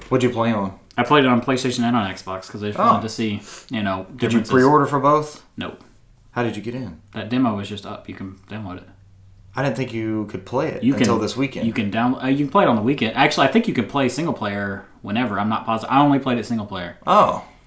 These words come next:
Speaker 2: So,
Speaker 1: Lone wolf.
Speaker 2: Lone wolf. <laughs> So, I will say, though, I was, 'cause you remember, uh, Division two and Anthem come out not that long, and I was definitely like, "I'm gonna get Division two. I'm not gonna worry about Anthem."
Speaker 1: Mm-hmm.
Speaker 2: I might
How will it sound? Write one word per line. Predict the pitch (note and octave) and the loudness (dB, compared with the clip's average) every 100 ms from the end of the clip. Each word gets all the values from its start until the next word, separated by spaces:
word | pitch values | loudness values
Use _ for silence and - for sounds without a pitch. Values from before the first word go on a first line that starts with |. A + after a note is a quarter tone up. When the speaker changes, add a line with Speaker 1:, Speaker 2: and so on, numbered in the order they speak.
| - - | -20 -20
Speaker 2:
So, | - A2+ | -4 2
Speaker 1:
Lone | G#2+ G#2+ | 4 4
wolf. | G#2 G2+ - - - _ _ - | 0 0 -4 -20 -20 _ _ -6
Speaker 2:
Lone | A2 C3+ | 0 2
wolf. | C#3 G#2 - - - - - - - | 2 0 -4 -14 -14 -16 -20 -20 -20
<laughs> | - | -18
So, | - G#2+ G#2 G#2 - - - - - - - | -6 0 0 -2 -8 -20 -20 -20 -20 -20 -2
I | B2+ C#3+ | 2 6
will | E3+ F#3 | 8 8
say, | F3+ D#3+ | 10 10
though, | E3+ F3+ - | 12 10 10
I | C#3+ C#3+ | 8 8
was, | C#3+ C3 - | 8 6 2
'cause | C#3 | -2
you | C3+ | 2
remember, | D3+ C#3 B2+ A#2+ | 4 4 4 4
uh, | A#2 A2+ A#2 | 2 0 0
Division | B2 D3+ D3+ | 2 2 2
two | C3+ C3+ | 2 4
and | |
Anthem | A2+ A#2 G#2+ G2+ | 4 2 -2 -4
come | A2 | 0
out | G#2 F2 A#2 | 0 0 2
not | B2+ C3+ | 2 2
that | A2 | 0
long, | A2 | 0
and | G#2+ | 0
I | G#2 | -2
was | G2+ | -2
definitely | A#2+ A#2 G#2+ | -2 -2 -2
like, | G2 | -2
"I'm | G2 | -4
gonna | G#2 | -4
get | G2+ | -4
Division | F#2+ A#2 C3 C3 | -4 -2 -2 0
two. | B2 A2+ A2 G#2+ _ _ | 0 0 -2 -8 _ _
I'm | - | -12
not | F2+ | -8
gonna | G2 | -4
worry | A#2 C3 | -2 2
about | B2+ | 2
Anthem." | A2+ A2+ A2 G#2 - | 0 -2 -2 -4 -6
Speaker 1:
Mm-hmm. | F#2+ F#2 G2+ G2 - | -10 -6 -6 -8 -8
Speaker 2:
I | - | 0
might | E3 D3 D3 G3+ - - | 4 6 6 6 4 -6